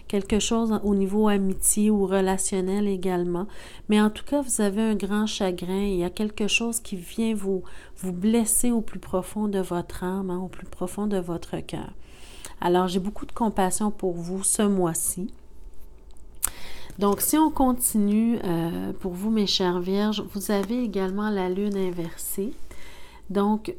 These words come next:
vous viv-, on voit que vous vivez en ce moment des inquiétudes, hein. Euh, peut-être que vous avez la peur d'être seule aussi.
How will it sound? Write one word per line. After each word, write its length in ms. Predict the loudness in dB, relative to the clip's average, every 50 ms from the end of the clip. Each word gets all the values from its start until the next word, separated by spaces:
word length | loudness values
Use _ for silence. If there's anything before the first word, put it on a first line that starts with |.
| -8
vous 260 | -6 -2 0 2 2 2
viv-, 280 | 2 0 0 0 0 0
on 180 | 2 2 2
voit 320 | 2 0 -2 -2 -2 -2 -2
que 160 | -2 -2 -2
vous 280 | 0 0 0 0 0
vivez 500 | -2 -2 -2 -4 -2 0 0 2 2 2
en 80 | 0 0
ce 180 | -2 -4 -2 -2
moment 400 | -2 -2 0 -2 -2 -2 -2 -2
des 380 | 2 2 4 4 4 2 0
inquiétudes, 880 | 0 0 0 -2 -2 -2 -2 -2 -2 -4 -6 -4 -4 -4 -4 -6 -6 -6
hein. 180 | -6 -8 -8 -8 -10 -14 -16 -16 -16 -16 -14 -10 -6 -2 0
Euh, 380 | 2 4 4 4 4 2 2 0 -4 -8 -12 -14 -14 -12 -12 -10 -10 -6 -2
peut-être 460 | 0 0 2 4 4 4 2 2 0
que 440 | 0 2 2 4 4 2 2 0 -2
vous 240 | -4 -4 -2 0 0
avez 220 | 2 2 2 4
la 180 | 6 6 6 4
peur 440 | 4 2 2 2 4 2 2 2
d'être 420 | 2 2 2 2 0 0 -2 -2 0
seule 680 | 0 -2 0 2 2 2 4 4 4 4 2 2 0 -2 -10 -16 -16 -16 -16 -16 -16 -16 -18 -20 -20 -20 -20 -20 -10 -4
aussi. 540 | -2 -2 -2 -2 -4 -4 -2 -2 -2 -2 -2